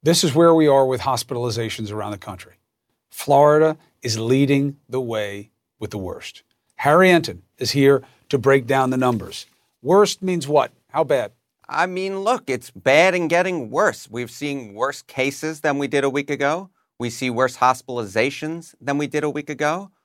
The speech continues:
Speaker 2: We see worse deaths than we did a week ago. Look at that. Seventeen thousand, nearly seventeen thousand people in the hospital right now. I mean, perhaps the one good piece of news is maybe the growth rate on cases and hospitalizations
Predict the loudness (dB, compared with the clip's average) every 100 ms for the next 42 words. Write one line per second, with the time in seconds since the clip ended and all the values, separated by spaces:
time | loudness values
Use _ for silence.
0 | _ -2 -2 0 0 0 0 0 0 -2
1 | _ -2 2 2 0 -16 _ _ _ -8
2 | 0 0 0 -2 0 -2 -4 -4 -4 -4
3 | -8 -10 -14 _ _ _ _ _ 0 0
4 | 0 -10 -8 -10 -4 -2 -2 -6 -10 -8
5 | -6 -8 -4 -4 -4 -12 -4 -2 -2 -4
6 | -12 -10 -8 -10 -8 -10 -12 -12 -14 -12
7 | -16 _ -18 -18 _ _ _ _ -4 -2
8 | -4 -6 -6 -6 -4 -4 -2 2 2 2
9 | -2 -4 -8 -8 -6 -4 -4 -8 -4 -6
10 | -4 -10 -10 -2 -2 -2 -2 -2 -2 -4
11 | -8 -4 -4 -4 -10 -10 -8 -8 -8 -10
12 | -4 -4 -4 -6 -10